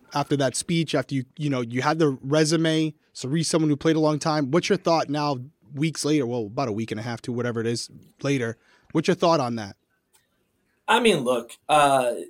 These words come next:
Speaker 2: they're gonna vote how they're gonna vote. Uh, it, and I was expecting that maybe Cirie would vote for Matt anyway. She had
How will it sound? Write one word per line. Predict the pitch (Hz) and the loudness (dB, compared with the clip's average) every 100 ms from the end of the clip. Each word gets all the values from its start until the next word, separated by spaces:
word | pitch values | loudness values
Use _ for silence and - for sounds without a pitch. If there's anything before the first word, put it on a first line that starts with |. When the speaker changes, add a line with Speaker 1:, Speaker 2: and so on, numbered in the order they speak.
| - | -4
Speaker 2:
they're | 160 196 | 2 4
gonna | 185 | 4
vote | 143 135 135 | 6 4 4
how | 135 | 4
they're | 127 | 2
gonna | 123 113 | 0 -4
vote. | 107 110 - - | -4 -4 -6 -2
Uh, | 127 127 123 - | 2 4 2 -2
it, | 107 - _ _ | -10 -14 _ _
and | 143 139 139 135 135 - | -2 2 2 0 -2 0
I | 147 165 | 4 6
was | 175 175 165 - _ _ _ _ _ _ _ _ _ _ _ _ _ _ - | 6 6 2 -6 _ _ _ _ _ _ _ _ _ _ _ _ _ _ -2
expecting | 214 - - 131 - 143 143 | 0 0 -2 -2 -2 0 0
that | 135 | 0
maybe | 139 135 | -2 -4
Cirie | 135 - 127 127 | -4 -4 -2 0
would | 131 123 | 0 -2
vote | 117 123 | -2 -2
for | - | -2
Matt | 127 117 113 | -2 -2 -4
anyway. | 117 120 135 139 | -4 -2 0 0
She | 135 - | -2 -2
had | 127 127 120 107 | 2 2 0 -6